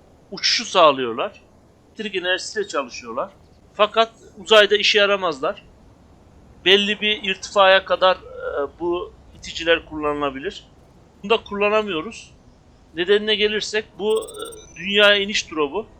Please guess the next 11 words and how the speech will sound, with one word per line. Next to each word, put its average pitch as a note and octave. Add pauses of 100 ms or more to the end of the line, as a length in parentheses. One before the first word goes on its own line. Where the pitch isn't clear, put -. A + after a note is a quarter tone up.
(800)
Dünyaya G#3
iniş G#3
drop'u G3+
olduğu G#3
için G3
bunların G3+
görevi G3+
yavaşlatmak. G3+
Paraşütlere E3
destek D#3+
amacıyla. C3